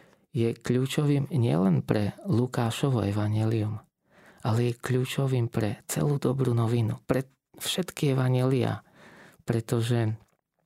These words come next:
Ježiš nám predstavuje Boha ako otca.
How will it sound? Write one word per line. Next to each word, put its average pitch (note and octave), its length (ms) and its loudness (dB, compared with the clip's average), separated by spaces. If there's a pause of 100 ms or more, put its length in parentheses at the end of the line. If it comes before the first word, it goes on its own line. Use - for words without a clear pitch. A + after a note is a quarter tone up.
(200)
Ježiš C3 240 2
nám A2+ 240 0
predstavuje A2+ 720 0
Boha A#2+ 320 0 (160)
ako - 400 -4
otca. - 480 -6